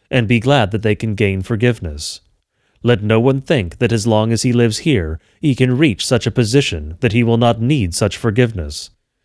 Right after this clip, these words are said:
In short, if God does not forgive without stopping, we are lost. It is therefore the intent of this petition that God would not regard our sins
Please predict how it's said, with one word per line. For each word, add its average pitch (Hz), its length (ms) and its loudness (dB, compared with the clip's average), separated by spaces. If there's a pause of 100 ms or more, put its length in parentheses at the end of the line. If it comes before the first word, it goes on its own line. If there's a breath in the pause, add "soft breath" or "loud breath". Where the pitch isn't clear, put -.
(140)
In 113 180 2
short, 101 460 -2 (240)
if 101 220 0
God 104 300 2
does 117 180 2
not 117 160 2
forgive 117 580 -2
without 101 380 2
stopping, 80 600 -2 (340)
we 107 340 2
are 104 220 0
lost. 101 560 0 (1300)
It 120 120 2
is 104 160 2
therefore 117 380 4
the 123 160 4
intent 120 400 0
of 101 100 0
this 101 160 0
petition 78 600 -2 (240)
that 98 220 -2
God 107 280 2
would 110 160 -2
not 117 220 0
regard 120 400 0
our 101 220 2
sins 80 580 -4